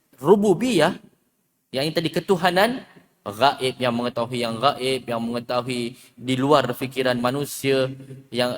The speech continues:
semuanya hanya milik Allah Subhanahu Wa Taala.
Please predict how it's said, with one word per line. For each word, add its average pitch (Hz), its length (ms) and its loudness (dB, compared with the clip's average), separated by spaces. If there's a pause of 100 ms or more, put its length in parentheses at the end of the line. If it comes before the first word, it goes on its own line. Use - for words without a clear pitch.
semuanya 208 480 0
hanya 202 240 2
milik 175 400 -2
Allah 151 340 0
Subhanahu 123 540 -2
Wa 110 80 2
Taala. 101 320 -2